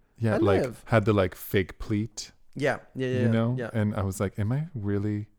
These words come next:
Speaker 1: I'm like, "I don't wanna be disrespectful, but I'm like, I'm serving a fucking fashion look."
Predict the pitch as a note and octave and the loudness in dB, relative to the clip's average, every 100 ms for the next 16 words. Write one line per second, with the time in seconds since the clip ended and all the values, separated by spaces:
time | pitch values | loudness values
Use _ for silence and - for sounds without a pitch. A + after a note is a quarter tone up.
0 | _ _ _ _ _ - A2 G#2+ C#3 A2+ | _ _ _ _ _ -2 0 2 2 2
1 | F2+ - G#2+ - G#2+ - G#2+ - - - | 2 -2 -6 -6 -10 -8 -8 -8 -12 -12
2 | - - G2+ F#2 F#2 - - - B2+ F2 | -12 -6 -4 -2 -4 -6 -8 -2 0 0
3 | - G2 F2 - - F2+ - - - - | -2 -2 -2 -6 -8 -12 -10 -10 -10 -10
4 | - G#2+ - A2 - - G#2 G#2+ - - | -12 -14 -8 -6 -6 -6 -6 -6 -8 -10